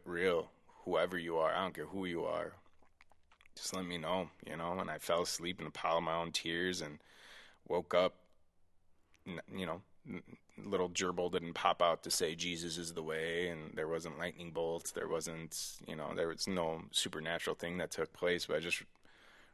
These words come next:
remember waking up and just, I f-, it was just a different feeling.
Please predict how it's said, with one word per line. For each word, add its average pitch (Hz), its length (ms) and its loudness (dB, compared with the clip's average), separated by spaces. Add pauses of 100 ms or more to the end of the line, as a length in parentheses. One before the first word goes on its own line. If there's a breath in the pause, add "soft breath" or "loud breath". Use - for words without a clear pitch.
(120)
remember 90 240 0
waking 82 460 0
up 82 340 0
and 78 160 -10
just, - 360 -6 (120)
I - 40 -10
f-, - 180 -14 (800)
it - 80 -6
was 82 140 -8
just 87 180 2
a 95 40 -2
different 90 340 -2
feeling. 80 460 -2